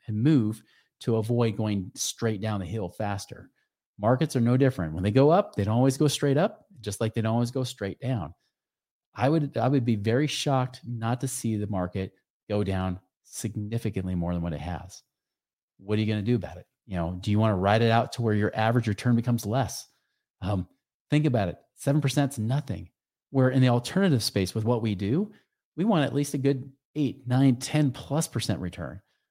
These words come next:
Uh, I mean, there's even, you know, deals out there that sometimes do not just ten, fifteen percent, sometimes more than twenty. Again, we never try to guarantee anything. We never try to expect a lot. I, I always put my expectations lower than whatever somebody tells me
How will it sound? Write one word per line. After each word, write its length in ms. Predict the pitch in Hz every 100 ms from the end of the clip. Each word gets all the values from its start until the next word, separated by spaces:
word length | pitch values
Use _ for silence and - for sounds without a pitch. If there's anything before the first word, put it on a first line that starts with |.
| -
Uh, 60 | 80
I 120 | 85
mean, 120 | 120
there's 180 | 123 139
even, 320 | 123 117 127 -
you 120 | 131
know, 180 | 110 107
deals 320 | 107 117 127
out 180 | 127 123
there 120 | 127
that 100 | 131
sometimes 440 | 104 123 127 127 117
do 200 | 110 117
not 160 | 123
just 220 | 107 - -
ten, 460 | 104 110 127 123 -
fifteen 400 | 127 117 - 151
percent, 300 | 135 123 127
sometimes 420 | 123 117 135 143
more 200 | 127 127
than 100 | 135
twenty. 460 | 135 180 180 92 85 _ _ _ _ _ _
Again, 380 | 165 151 165 104
we 80 | 139
never 160 | 185
try 160 | 190 165
to 80 | 120
guarantee 640 | 104 - 131 143 135 127
anything. 440 | 107 104 101 104 104
We 80 |
never 220 | 120 175 151
try 200 | - 113
to 160 | 98 - _ -
expect 640 | - - - - 107 -
a 40 |
lot. 280 | 98 87 78
I, 60 | 113
I 160 | 135
always 180 | 160 165
put 140 | 170
my 80 | 143
expectations 500 | 123 127 120 117 104
lower 300 | 95 98 120
than 120 | 113
whatever 220 | 101 104 113
somebody 280 | - 98
tells 340 | 98 - 92 87
me 220 | 92 104